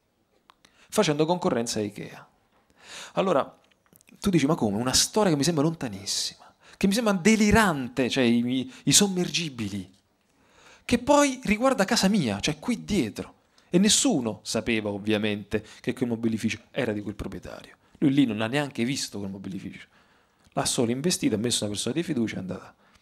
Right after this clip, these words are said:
E non c'è, in quel mobilificio non c'è stato un passo criminale. Niente, sono tutti denaro pulito, denaro pulito, ripulito. Solo che se tu questa storia la guardi,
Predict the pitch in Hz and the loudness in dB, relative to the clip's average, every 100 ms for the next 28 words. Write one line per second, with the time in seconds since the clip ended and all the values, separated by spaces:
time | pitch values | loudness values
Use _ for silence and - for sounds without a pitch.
0 | _ - 123 120 143 143 143 220 180 139 | _ -4 -2 0 0 -2 2 2 4 4
1 | 139 185 147 135 113 110 113 - 165 - | 4 4 2 0 -2 -6 -8 -6 -6 -2
2 | 113 - 110 107 98 92 92 - _ _ | -2 0 -4 -4 -4 -6 -10 -14 _ _
3 | _ _ _ - 127 95 92 - 139 139 | _ _ _ -6 -4 -4 -6 -4 -2 0
4 | 117 101 98 139 82 117 120 98 175 117 | 0 0 -2 -4 -4 -6 -4 -4 -4 -4
5 | - 131 135 - 175 - - _ _ _ | -4 -4 -4 -8 -10 -10 -20 _ _ _
6 | _ - - - - - - 277 240 - | _ -20 -20 -20 -20 -6 4 8 8 6
7 | 120 - - _ _ - _ _ _ - | 2 0 -10 _ _ -20 _ _ _ 6
8 | 277 277 269 170 170 143 - 196 170 120 | 6 6 0 2 2 2 2 2 4 4
9 | 123 143 143 123 113 | 6 4 4 0 -2